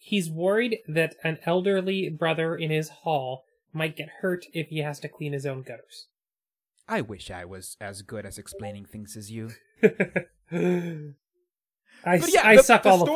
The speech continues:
Speaker 2: story
Speaker 1: out of
Speaker 2: of
Speaker 1: it.
Speaker 2: the Samaritan, the story of the Samaritan is two people from different religions, one of them who Jews consider to be an apostate, providing the, the actual help that they needed, the actual practical help.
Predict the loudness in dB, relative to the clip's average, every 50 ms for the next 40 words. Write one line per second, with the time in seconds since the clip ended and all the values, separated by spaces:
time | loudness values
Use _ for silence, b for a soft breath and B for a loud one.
0 | 4 4 4 4 4 4 4 4 2 0 4 4 4 4 6 4 6 6 6 6
1 | 4 2 -2 -4 -4 -4 -6 -10 _ _ _ _ _ -6 -4 -4 -4 0 2 4
2 | 4 4 2 0 -2 -2 -2 -2 -2 -2 -2 0 0 0 -2 -2 -6 -8 -12 -12
3 | -12 -16 _ _ _ _ _ _ -2 0 0 0 0 -2 -4 -12 -14 _ _ _
4 | _ _ _ _ _ _ -20 -20 _ _ _ _ _ _ _ _ -4 0 2 2
5 | 2 4 2 0 0 0 -2 -4 -4 -4 -6 -4 -2 -2 0 -2 -2 2 4 4
6 | 4 4 2 0 0 0 2 2 2 2 4 4 2 2 2 -4 -12 -12 -14 -18
7 | _ _ -8 -2 2 2 4 4 4 2 0 0 -2 -4 -4 -4 -8 -14 _ -6
8 | 0 2 2 2 2 2 0 -2 -6 -10 _ _ _ _ -18 -12 -6 -2 0 0
9 | 0 0 0 -4 -4 -2 -2 -4 -4 -4 -2 -2 -2 0 0 0 0 2 2 2
10 | 2 2 -2 -2 -2 -2 -2 -2 b b b b b b b b _ _ _ _
11 | _ _ _ _ _ -8 0 2 2 2 4 4 2 2 2 2 -2 -4 -6 -10
12 | -14 _ _ _ _ _ _ _ -14 -4 -2 2 2 4 4 2 2 -2 -6 -2
13 | -2 0 2 2 0 0 0 -2 -4 -2 -2 -2 -4 -4 -2 -4 -4 -2 -4 -4
14 | -4 -4 -6 -6 -6 -4 -4 -2 0 0 0 0 -2 -4 -4 -4 -2 -2 -4 -4
15 | -4 -6 -10 -8 -6 -2 0 0 0 0 -2